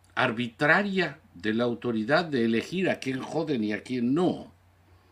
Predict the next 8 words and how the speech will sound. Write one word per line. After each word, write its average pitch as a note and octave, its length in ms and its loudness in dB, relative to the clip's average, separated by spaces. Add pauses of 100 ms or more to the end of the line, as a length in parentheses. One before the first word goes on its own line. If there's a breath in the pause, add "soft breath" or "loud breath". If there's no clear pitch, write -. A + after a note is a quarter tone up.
(560)
Eh, A2 480 4 (560)
es A#2+ 180 -6
un E3 100 0
poco - 240 -4
demasiado C#3 560 -2
para A2+ 160 -4
mi A#2 120 -6
gusto. - 480 -12